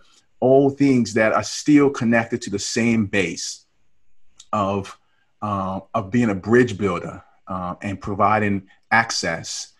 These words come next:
uh, in the way that I had it, but also in ways that I wish that I had it for others. And so,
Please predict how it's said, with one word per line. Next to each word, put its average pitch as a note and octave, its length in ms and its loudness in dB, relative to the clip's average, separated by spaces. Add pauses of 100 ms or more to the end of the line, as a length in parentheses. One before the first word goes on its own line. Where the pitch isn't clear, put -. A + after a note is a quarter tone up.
(240)
uh, F#2+ 220 -4
in G#2+ 100 -4
the F#2+ 120 -2
way A2+ 200 4
that G#2+ 280 2
I A2+ 160 2
had B2+ 240 2
it, - 180 -6
but G#2+ 160 -2
also D3 260 0
in A#2+ 120 0
ways C3 220 4
that - 80 -4
I A2 100 4
wish B2+ 300 2
that F2+ 100 -4
I E2+ 100 -2
had F2+ 220 -4
it - 180 -8
for - 200 -8
others. E2+ 380 -6
And G2 140 -8
so, G#2+ 340 0